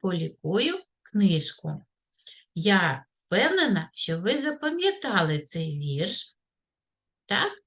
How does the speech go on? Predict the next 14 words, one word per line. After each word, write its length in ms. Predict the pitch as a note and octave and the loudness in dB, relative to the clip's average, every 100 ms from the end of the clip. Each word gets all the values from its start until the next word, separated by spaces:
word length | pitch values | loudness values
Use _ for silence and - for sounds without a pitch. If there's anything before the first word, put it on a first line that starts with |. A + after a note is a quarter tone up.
| - | -8
І 100 | E3+ | 0
якщо 520 | F#3+ G3+ - C4+ B3+ | 0 2 2 2 2
вам 400 | A3+ A3 F#3 - _ _ - | 4 4 2 -2 _ _ -4
трапиться 580 | G#3 G3 - E3+ - E3 | 2 2 0 -8 -6 -6
така 360 | F#3+ F3+ F3 - | -6 0 0 2
книга, 400 | G3+ G#3+ F#3+ E3+ | 2 4 4 4
яку 320 | D#3+ E3 F3 | 2 0 -4
потрібно 640 | E3 E3 D#3+ F3 D#3+ D#3 D3 | -2 -4 0 0 4 4 2
полікувати, 1080 | D3 C#3+ C3+ C3+ C3+ D3 A#3+ C#4+ - - _ _ - - - _ D#4 | -2 -2 -4 -4 -2 2 2 2 -4 -4 _ _ -20 -20 -20 _ -2
ви 160 | E4+ | 0
прочитаєте 840 | G#3+ F3 - E3+ C4 E4+ E4 - F#3+ | 0 0 0 0 0 2 0 0 -2
їй 340 | F3+ G3 G3 | 2 4 4
цей 380 | - D#3+ D3 C#3 | 0 -2 -2 -2
віршик, 680 | D#3 A#3 C4+ A#3+ - G3+ | -4 -2 0 -2 -2 -4